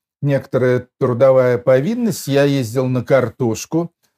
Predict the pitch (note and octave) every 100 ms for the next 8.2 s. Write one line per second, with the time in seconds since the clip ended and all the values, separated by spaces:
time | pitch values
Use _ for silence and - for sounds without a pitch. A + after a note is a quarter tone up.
0 | _ _ _ - C3+ C3 A#2+ D#3 G#3 F3
1 | D3 F3 D3+ C3+ C#3 C3 D#3 E3+ E3+ E3
2 | D#3+ D#3 C#3+ C#3 D3 C#3+ C3 C3 - D3
3 | D#3 - C3+ A#2+ B2+ B2 - - C#3 -
4 | - C#3+ C#3 D3+ D#3+ E3 C#3 G#2 F#2+ _
5 | _ _ _ _ _ _ _ _ _ -
6 | C3 D3 D3 C#3+ D3 C#3 D3+ D3 C#3 C3
7 | C#3+ C#3+ D3 C#3+ A#2+ - - C3+ C3 C3
8 | C3 -